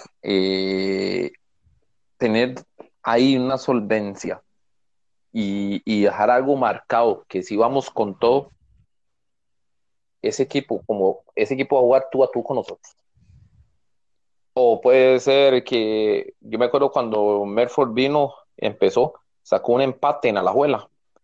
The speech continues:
un gol malísimo que le hicieron a Pine-, a Pineda, que desde ahí se sabía que, que el mae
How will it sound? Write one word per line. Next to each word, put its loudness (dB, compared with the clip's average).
un 0
gol 2
malísimo -2
que 0
le -2
hicieron 0
a 0
Pine-, 0
a 0
Pineda, 0
que -4
desde -2
ahí 2
se 2
sabía 2
que, -2
que -2
el -2
mae -2